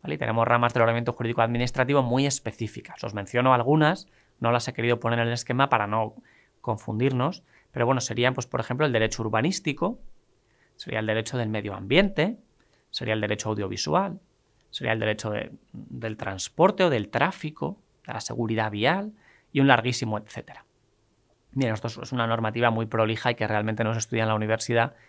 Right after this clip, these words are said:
porque, bueno, pues no habría tiempo material para estudiar todas esas ramas, ¿no? Son ramas muy específicas y muy complejas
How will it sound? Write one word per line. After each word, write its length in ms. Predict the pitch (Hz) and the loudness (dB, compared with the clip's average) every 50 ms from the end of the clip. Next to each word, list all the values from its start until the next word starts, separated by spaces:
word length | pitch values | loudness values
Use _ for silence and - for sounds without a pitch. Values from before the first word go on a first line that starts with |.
| _ _ _ _ _ _ _ _ _ _ _ _ | _ _ _ _ _ _ _ _ _ _ _ _
porque, 300 | - 113 110 107 - 113 | -6 -6 -6 -6 -6 -4
bueno, 200 | 117 127 123 120 | -2 -2 -2 -4
pues 140 | - - - | -8 -8 -6
no 60 | 113 | -4
habría 200 | 110 107 101 101 | -4 -4 -4 -4
tiempo 520 | - 104 98 - 113 104 101 101 98 98 | -6 -8 -6 -6 -4 -4 -2 -4 -4 -4
material 520 | 101 101 98 - 98 104 107 110 110 110 110 | -6 -6 -6 -6 -4 0 0 0 0 -2 -4
para 180 | - - 110 | -8 -10 -10
estudiar 360 | 107 - - 120 113 110 107 | -12 -14 -12 -8 -8 -8 -4
todas 280 | - 117 110 110 110 113 | -2 0 0 0 -2 -2
esas 240 | 120 - - 98 - | -6 -6 -8 -6 -2
ramas, 360 | - 120 123 113 113 - - | 0 0 0 0 -4 -10 -12
¿no? 100 | - 113 | -12 -10
Son 200 | 104 107 107 110 | -8 -8 -8 -6
ramas 360 | 107 107 104 107 107 107 113 113 | -6 -4 -4 -4 -4 -4 -6 -8
muy 180 | 113 110 107 | -6 -6 -6
específicas 560 | 104 - - 113 110 117 110 113 110 113 - | -8 -8 -10 -8 -8 -6 -6 -4 -6 -6 -6
y 40 | - | -6
muy 120 | 110 110 110 | -8 -6 -6
complejas 640 | - 113 107 107 117 113 - - 123 123 - - | -6 -6 -4 -4 -4 -4 -2 -4 -6 -6 -8 -12